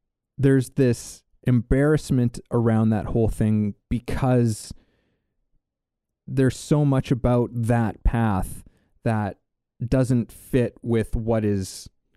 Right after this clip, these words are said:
conventional, right? It doesn't fit in with the, our attitudes of you work a nine-to-five job, you do something,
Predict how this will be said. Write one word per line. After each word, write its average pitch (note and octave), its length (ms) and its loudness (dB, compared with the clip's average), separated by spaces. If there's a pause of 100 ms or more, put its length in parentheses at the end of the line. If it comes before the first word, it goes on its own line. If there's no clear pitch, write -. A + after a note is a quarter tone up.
(120)
conventional, G2 880 -2 (800)
right? G2+ 300 -2
It A#2 140 -2
doesn't B2+ 280 0
fit A#2+ 300 0
in A2+ 300 4
with G#2+ 300 -2
the, G#2+ 380 2 (2250)
our A#2+ 160 0
attitudes A#2+ 560 0
of G2+ 320 -2
you B2+ 180 2
work A2+ 340 0
a G2 260 0
nine-to-five A2+ 880 2
job, G#2+ 680 2
you A2 160 0
do G#2+ 240 4
something, G#2 680 2